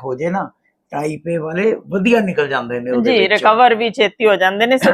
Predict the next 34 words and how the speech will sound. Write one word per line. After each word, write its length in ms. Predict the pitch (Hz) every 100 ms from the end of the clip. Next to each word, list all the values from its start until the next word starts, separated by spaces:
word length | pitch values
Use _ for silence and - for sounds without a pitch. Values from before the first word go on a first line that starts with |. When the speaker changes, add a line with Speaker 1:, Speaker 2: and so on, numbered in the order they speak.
| 185
Speaker 2:
ਇਹ 140 | 277 285
Speaker 1:
<clears throat> 0 |
Speaker 2:
ਦੇਖਣ 420 | 240 190 220 208
ਚ 100 | 190
ਆਇਆ 220 | 160 170
ਜੀ 180 | 180 233
ਕਿ 100 | 233
ਇਹਨਾਂ 500 | - 214 220 226 208
ਨੂੰ 340 | 180 190 156
ਗੁੱਸਾ 460 | 147 160 - 180 190
ਵੀ 180 | 196 220
ਫਿਰ 200 | 226 214
ਬਹੁਤ 480 | 180 - 160 160 _
ਛੇਤੀ 400 | 202 190 - 208
ਆਉਂਦਾ 300 | 196 190 190
ਜੇ, 140 | 185 220 _ _ _ - - - _ -
ਇਹਨਾਂ 360 | 226 240 240
ਨੂੰ 200 | 220 214 -
ਘਬਰਾਹਟ 500 | 190 190 156 143 151
ਵੀ 200 | 180 226
ਹੋ 180 | 226 220
ਜਾਂਦੀ 400 | 190 196 185 202
ਜੇ, 180 | 185 185 _ -
ਯਾਨੀ 460 | 165 175 196 190 185 _ _ _ 170
ਜੇ 300 | 190 190 240
ਮੈਂ 180 | 240
ਨਾ 260 | 220 202 185
ਜਿੱਤਿਆ, 480 | 170 180 - 160 147 131 135
ਜੇ 260 | 139 202 294
ਮੈਂ 180 | 330
ਨਾ 240 | 285 233 202
ਕੀਤਾ, 500 | 185 214 - 202 185
ਸੋ 300 | - 208 202
ਉਹ 340 | 226 240 233